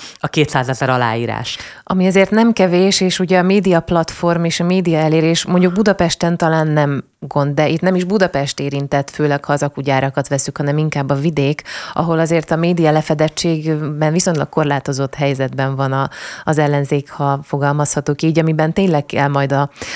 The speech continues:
Speaker 2: a civil szervezetek segítsége, és most tényleg nem kellemetlen helyzetbe hozva az M T V S részéről, de hogy például ti hogy fogtok tudni segíteni, és most mindegy, hogy fogtok-e vagy sem, hanem egy ilyen kezdeményezéshez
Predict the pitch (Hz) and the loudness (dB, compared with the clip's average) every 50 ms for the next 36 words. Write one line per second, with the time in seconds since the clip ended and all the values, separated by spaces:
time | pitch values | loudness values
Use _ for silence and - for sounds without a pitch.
0 | - - - 143 - - 170 147 151 156 143 - 156 147 147 147 147 156 143 - | -14 -8 -8 -6 -4 -4 -2 0 0 0 2 2 0 0 0 0 -2 0 0 0
1 | 151 - - 160 143 151 156 151 - - 170 160 151 151 165 160 165 - - - | -2 -2 -2 -4 -2 -4 -6 -6 -4 -2 -2 0 2 2 2 2 0 -4 -12 -16
2 | - - - - - 170 156 170 160 - 185 170 160 160 165 170 165 175 - 175 | -16 -18 -8 -4 -4 0 0 0 2 2 4 4 4 4 2 2 0 2 2 2
3 | 170 165 165 160 - 165 160 185 165 165 160 170 156 156 165 180 156 156 180 170 | 4 4 2 2 2 0 2 2 2 2 2 0 0 0 -2 -2 -2 -2 -2 -2
4 | 165 156 - 156 156 160 156 160 156 165 156 165 - 165 156 151 160 156 156 165 | -2 -4 -4 -4 0 0 0 2 2 0 0 0 -2 -2 -2 0 0 0 0 0
5 | - - 165 165 160 - 170 165 165 170 170 160 156 165 160 151 170 160 156 - | 0 -2 -2 -2 0 0 0 2 2 2 2 2 0 -2 0 2 0 -2 -2 -4
6 | - 160 160 - _ _ 175 165 160 156 156 160 - - 170 165 196 202 - - | -12 -12 -12 -12 _ _ 0 2 2 2 2 2 0 -2 0 2 2 0 0 -2
7 | 170 156 - - 156 147 - 156 151 147 147 147 - - 156 143 147 147 - 156 | -4 -4 -2 -4 -4 -4 -4 -6 -4 -4 -4 -4 -2 -2 -2 -2 -4 -4 -2 -2
8 | 147 151 151 147 - - - - 156 - - 156 156 - - 175 165 156 151 - | 0 0 0 -2 -4 -8 -6 -6 -6 -4 -4 -4 -4 -2 0 0 2 2 0 0
9 | 151 151 - 160 143 - 156 147 - 156 143 147 143 - - 156 151 151 151 156 | -2 -2 -2 -4 -4 -4 -8 -4 -4 -2 -2 -2 -2 -2 -2 -2 -2 0 -2 -2
10 | 156 151 151 151 151 170 165 151 147 143 - 151 147 147 151 147 151 151 151 151 | -2 -2 -2 -2 0 0 0 0 0 0 -2 -2 0 0 -2 0 0 0 0 0
11 | 147 - 156 156 147 - - 160 156 | 0 0 0 -2 -2 0 0 0 0